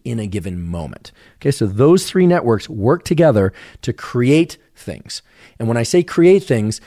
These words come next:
we again have to really underscore our definition of creativity. Creativity is a rearrangement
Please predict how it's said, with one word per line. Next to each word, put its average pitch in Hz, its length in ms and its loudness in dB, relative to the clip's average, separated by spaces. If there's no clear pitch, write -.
we 117 140 -4
again 131 320 2
have 143 280 -2
to 135 220 0
really 170 400 4
underscore 123 680 2
our 101 200 -6
definition 113 520 -6
of 98 100 -10
creativity. 90 540 -10
Creativity 170 760 0
is 120 180 -4
a 107 100 -2
rearrangement 113 1000 0